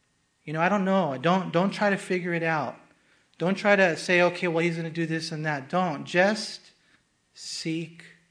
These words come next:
the Lord. And you watch what he can do, even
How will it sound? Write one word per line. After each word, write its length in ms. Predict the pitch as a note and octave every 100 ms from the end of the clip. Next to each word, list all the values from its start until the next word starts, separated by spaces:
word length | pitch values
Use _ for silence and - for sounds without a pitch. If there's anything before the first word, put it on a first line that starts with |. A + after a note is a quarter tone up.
| _ _ _ _ _ _
the 80 | C#3+
Lord. 400 | C#3 C3 A#2 - _ _ _ _ _ _ _ _ _ _ _ _ _
And 140 | - D3
you 140 | D#3+
watch 640 | C#3+ C#3 B2 A2 - - -
what 140 | B2+
he 180 | B2+ D#3+
can 260 | - F3
do, 400 | E3 F3+ D#3+ A2+ A2+ _ _ _ _ _ _ _ _
even 680 | F3 G3 G3 C#3+ A#2+ A2